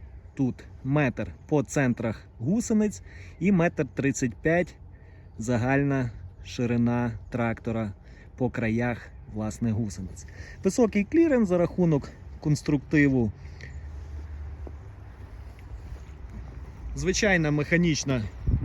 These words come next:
коробка передач, чотири швидкості, два режими і напрямок руху вперед-назад. Також повноцінний блок управління трьохточкою, як на звичайних тракторах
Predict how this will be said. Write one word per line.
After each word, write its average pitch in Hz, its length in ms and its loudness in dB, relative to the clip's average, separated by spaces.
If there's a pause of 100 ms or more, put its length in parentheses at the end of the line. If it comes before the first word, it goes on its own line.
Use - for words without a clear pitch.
(160)
коробка 151 460 4
передач, 127 640 2 (1160)
чотири 151 360 2
швидкості, 143 640 -2 (1800)
два 160 260 0
режими 175 500 2 (1500)
і 240 100 4
напрямок 185 560 4
руху 165 280 2
вперед-назад. 123 760 2 (1300)
Також - 320 -2
повноцінний 151 680 -2
блок 143 340 -6
управління 135 540 -4
трьохточкою, 120 800 -2
як 117 220 -4
на 131 100 0
звичайних 120 600 -2
тракторах 120 560 -2